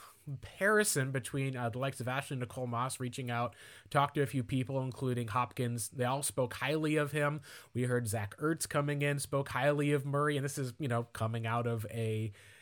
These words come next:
guy who had Jalen Hurts, one of those team first leader, like, inspirational locker room speech <laughs> type of guys that you'll have, very contradictory to what Chris Mortensen said. So then that brings up kind of the question of, what is the front office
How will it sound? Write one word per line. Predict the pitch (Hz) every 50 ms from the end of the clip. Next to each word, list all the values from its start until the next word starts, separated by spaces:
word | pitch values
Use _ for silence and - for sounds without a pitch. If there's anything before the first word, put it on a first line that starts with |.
| - - -
guy | 120 131 127 131 147 156
who | 147 117 143 135 131 131 123 127 123
had | 123 123 123
Jalen | 113 143 147 139 143 135
Hurts, | 127 156 175 151 147 143 -
one | 143 139 139
of | 131
those | 127 131 131 120 -
team | - - - 151 143 143
first | 135 - - 143 139 139 139 139 - -
leader, | 123 127 139 151 143 147 147 143 147 151 147
like, | 135 131 123 113 -
inspirational | - 143 135 - - - 123 131 139 135 - 143 131 120
locker | 127 123 127 - 147
room | 135 135 131 127
speech | - - - 127 127 123 -
<laughs> | - - -
type | - - - -
of | 107 123 131
guys | 120 131 113 113 120 123 120 113
that | 120 120
you'll | - 120 113
have, | 113 113 113 117 113 107 - - - - - - - - - - _ _ -
very | 117 123 160 220 285
contradictory | - - 240 240 - 180 160 143 190 196 - - 160 151 151 143 135
to | - - - 196 190
what | 175 156 107
Chris | - - 156 147 -
Mortensen | 151 139 147 - 147 139 120 - 127 120
said. | - - 156 147 127 104
So | 131
then | 127 147 151 151
that | 156 135 139
brings | 131 135 147 156 147 135 147
up | 143 139 - -
kind | - - 143 147 151
of | 147
the | 135 123
question | - - 143 143 - - 147 135
of, | 135 127 120
what | 117 113 123 147 220
is | 262 247 214
the | 180
front | 139 - - 160 156 143
office | 127 139 156 156 - 147 131 - - -